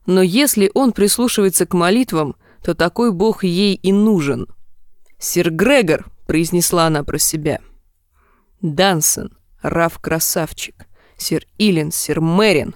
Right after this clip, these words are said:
королева Серсея». Теперь их осталось только шестеро. Джоффри умер, Поливера убил пес, щекотуна и глупого прыщавого оруженосца она заколола сама.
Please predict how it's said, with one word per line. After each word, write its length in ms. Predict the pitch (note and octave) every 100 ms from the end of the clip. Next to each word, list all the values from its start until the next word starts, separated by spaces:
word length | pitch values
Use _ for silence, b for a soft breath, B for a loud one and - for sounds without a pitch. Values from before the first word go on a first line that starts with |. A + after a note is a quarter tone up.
| _
королева 480 | - D3+ D#3+ F3 E3+
Серсея». 680 | - - - - E3 C3+ - - - - _ _ _ _ _ _ - -
Теперь 360 | F#3+ - D#4
их 120 | D#4+ C#4+
осталось 500 | - - A#3+ C#4+ -
только 320 | F#3+ G3+ F#3
шестеро. 640 | - D#3+ D#3 - C#3 - - _ _ _ F3+
Джоффри 520 | F3+ D#4+ - D#3+ - -
умер, 480 | A#3+ C#4+ B3+ A#3+ - - b b b b
Поливера 460 | - D#4+ G3 E3 D#3+
убил 260 | D#3 D#3+
пес, 540 | D3+ F3+ A#3+ C4 - - _ _ -
щекотуна 680 | - G3+ G3 F#3+ A#3 F4 C4+
и 20 |
глупого 460 | F#3+ C#4+ - G#3 F#3+
прыщавого 680 | E3 D#3+ - A3+ B3 F#3
оруженосца 760 | D#3+ D#3 D#3+ G#3+ C#4 - G#3+ G#3+ B B B
она 240 | B B3+ E4+
заколола 560 | C4+ - B3+ C4+ B3+
сама. 460 | A3+ - G#3+ E3